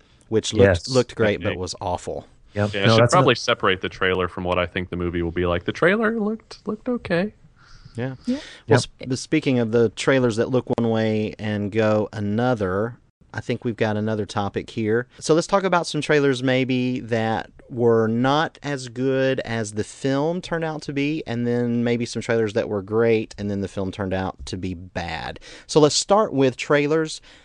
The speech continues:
Speaker 1: that were good, but the film didn't live up to expectations. Chris, you got any, any thoughts there?
Speaker 2: Uh, so I was, uh, just doing some research online, and I found this, and it is absolutely true.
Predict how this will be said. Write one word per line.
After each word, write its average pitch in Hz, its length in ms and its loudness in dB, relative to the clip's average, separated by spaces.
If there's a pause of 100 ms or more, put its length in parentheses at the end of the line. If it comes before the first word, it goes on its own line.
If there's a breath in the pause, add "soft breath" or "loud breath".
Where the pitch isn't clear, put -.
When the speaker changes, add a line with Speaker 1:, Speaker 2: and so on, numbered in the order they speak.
(140 soft breath)
Speaker 1:
that 117 260 0
were 120 160 -2
good, 120 720 2 (320 soft breath)
but 120 160 0
the 110 80 -2
film 123 260 2
didn't 113 240 2
live 113 140 2
up 101 140 4
to 113 100 2
expectations. 95 1080 -4
Chris, - 480 -2
you 104 60 -10
got 107 220 -2
any, 104 340 -6
any 104 140 -4
thoughts 101 280 -4
there? 120 280 0 (480)
Speaker 2:
Uh, 117 140 -2
so 123 400 4
I 127 180 6
was, 120 340 8
uh, 101 140 8
just 104 160 0
doing 113 160 2
some 104 160 -4
research 101 300 0
online, 95 420 4
and 98 80 4
I 98 80 4
found 101 280 2
this, 101 140 0
and 117 120 -2
it 107 120 0
is 107 120 0
absolutely 120 520 0
true. 101 420 2